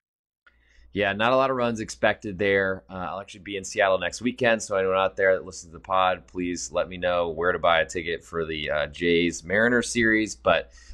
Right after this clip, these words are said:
uh, talking about this game, as you mentioned, it's gonna be a great, great pitching matchup, great series. Looking forward to it.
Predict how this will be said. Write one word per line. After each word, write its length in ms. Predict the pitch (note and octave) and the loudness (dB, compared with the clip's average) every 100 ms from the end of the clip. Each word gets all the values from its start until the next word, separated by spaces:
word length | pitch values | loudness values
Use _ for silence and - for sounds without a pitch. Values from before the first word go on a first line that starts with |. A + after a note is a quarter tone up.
| - | -2
uh, 160 | F2 | 0
talking 240 | E2+ C3+ E3 | 2 4 4
about 100 | D#3 | 2
this 120 | C#3+ | 0
game, 160 | D3 A#2 | 0 4
as 200 | A#2+ C3 | 2 2
you 100 | C3+ | 2
mentioned, 360 | A2 A2 G#2+ | 2 0 -4
it's 180 | G2 - | -6 4
gonna 200 | C3+ A2 | 4 4
be 140 | F#2 | 2
a 60 | E2 | -2
great, 520 | D2 F#2 F#2 F2+ - | -2 -2 -2 -2 -10
great 300 | - F2 D#2+ | -10 -10 -10
pitching 280 | F2+ E2+ E2+ | -16 -16 -8
matchup, 460 | E2+ E2 - E2 D2 | -4 -4 -4 -12 -8
great 260 | F2 E2+ | -8 -6
series. 400 | - F#2 F2+ E2+ | -8 -8 -8 -8
Looking 220 | F2 D#2+ | -12 -16
forward 320 | D#2 F#2+ F#2+ F#2 | -6 0 0 0
to 160 | F#2+ | 0
it. 200 | F#2 - | 0 -2